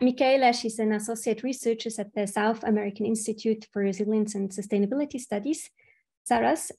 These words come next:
in, um, Uruguay. She holds a P H D in natural resources and environmental management from the University of Mantoba, and her areas of expertise include public participation, co-management,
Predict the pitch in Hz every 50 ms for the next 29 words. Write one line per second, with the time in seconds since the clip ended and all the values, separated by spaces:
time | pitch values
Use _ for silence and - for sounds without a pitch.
0 | _ - 208 202 202 196 190 190 190 190 185 190 - _ _ - - _ _ _
1 | _ _ _ _ - 277 277 311 294 - 208 202 220 277 359 370 - _ _ _
2 | _ _ _ _ _ _ _ _ _ - - _ - - 269 226 240 233 220 233
3 | 220 220 - 254 247 247 247 - - - 240 226 214 214 214 214 220 214 - 233
4 | 214 214 247 262 247 - - 233 240 240 - 214 - 220 214 208 208 - - -
5 | 208 202 202 202 214 220 214 208 208 - 202 202 220 254 269 269 - - 214 240
6 | 240 - - 202 202 202 196 185 190 - - 214 202 185 208 233 233 - 220 -
7 | - - 196 185 - - _ _ - 202 196 185 185 254 269 254 233 220 320 -
8 | - _ _ - - - - _ _ _ _ _ _ - 208 208 202 202 196 202
9 | 220 214 214 226 220 226 240 226 214 220 208 208 214 208 214 - - - _ -
10 | 208 214 - 240 226 226 220 214 208 208 208 - 208 208 208 208 - - - -
11 | _ _ _ _ _ - 220 208 220 214 214 - 202 190 202 - - 214 202 -
12 | 240 226 226 220 - - 208 202 202 202 202 208 208 - - 208 196 202 196 190
13 | 190 196 196 - 196 190 185 185 208 214 208 -